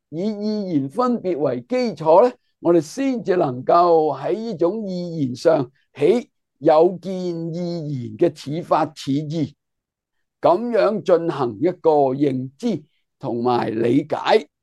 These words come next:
咁呢個呢，就係所謂呢度裏面所講緊嘅何處去悟入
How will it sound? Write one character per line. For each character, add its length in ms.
咁 220
呢 240
個 320
呢， 100
就 100
係 140
所 320
謂 540
呢 180
度 340
裏 220
面 180
所 320
講 280
緊 260
嘅 240
何 580
處 0
去 1300
悟 60
入 300